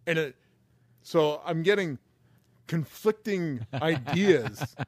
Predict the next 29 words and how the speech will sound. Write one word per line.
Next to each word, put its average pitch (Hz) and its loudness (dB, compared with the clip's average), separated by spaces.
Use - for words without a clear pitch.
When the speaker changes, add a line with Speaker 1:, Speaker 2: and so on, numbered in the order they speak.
Speaker 1:
I'm 147 2
just 160 2
looking 220 8
at 202 2
this 175 -2
painting. 202 2
I 165 2
was 151 0
like, 147 0
"I 139 -10
need 202 -2
to 160 -12
take 170 -2
that 135 -4
home." 226 2
Speaker 2:
Your 117 2
inner 151 6
art 156 6
critic 127 8
came 123 6
out. 107 2
Speaker 1:
Right. 190 4
And 147 -6
then 160 2
I'm 156 2
like, 131 -4
"I 95 -10
like 220 2
this." - -8